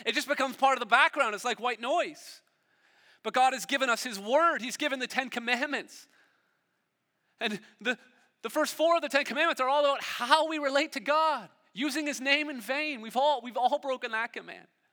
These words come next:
Not, not worshiping him first, but worshiping other things like, like ourselves.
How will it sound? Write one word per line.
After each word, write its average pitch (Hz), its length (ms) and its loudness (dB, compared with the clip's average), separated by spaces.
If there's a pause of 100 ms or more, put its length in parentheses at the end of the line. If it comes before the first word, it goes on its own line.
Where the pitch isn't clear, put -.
(1400)
Not, 269 320 2
not 294 320 0
worshiping 294 440 0
him 277 240 0
first, 311 380 -2
but 233 140 -8
worshiping 262 400 -6
other 277 240 -2
things 277 380 -8
like, 233 200 -4
like 247 180 -4
ourselves. 240 680 -6